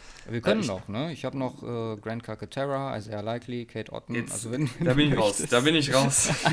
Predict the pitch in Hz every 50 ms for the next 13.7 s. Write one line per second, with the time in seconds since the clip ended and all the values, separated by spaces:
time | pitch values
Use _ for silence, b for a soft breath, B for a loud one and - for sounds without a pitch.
0 | 139 - - - 151 143 143 - - - - - - - - - - - - -
1 | - 226 240 - - - - - - 180 - 185 165 127 - - 113 123 120 120
2 | 113 117 120 139 139 135 135 135 127 117 - - 117 107 104 - 113 117 - 127
3 | 117 - 123 123 - - - 98 87 87 87 - 85 87 90 95 95 90 90 -
4 | 98 - - - - - 95 95 95 95 95 110 95 92 92 - _ _ _ -
5 | 110 - - - 107 104 - - - - - - 113 107 101 104 - 107 107 107
6 | 104 101 107 107 104 - 101 104 101 110 101 95 92 92 95 95 92 92 90 87
7 | 90 87 87 - - 95 90 92 90 90 87 - _ _ _ - - 101 120 120
8 | - 107 104 110 101 107 104 98 71 101 95 - - - - - - - 104 104
9 | 104 107 - - 87 87 87 85 87 - 98 95 - 101 98 95 85 92 107 131
10 | 135 B B B B B B B B B - 156 156 165 120 113 131 123 127 127
11 | 123 120 120 123 107 110 107 - - 113 104 101 104 - - - - - 85 -
12 | - 90 - - - - - - - - - - - 143 139 - - 139 - -
13 | 185 262 262 - - 247 220 131 123 - 127 131 110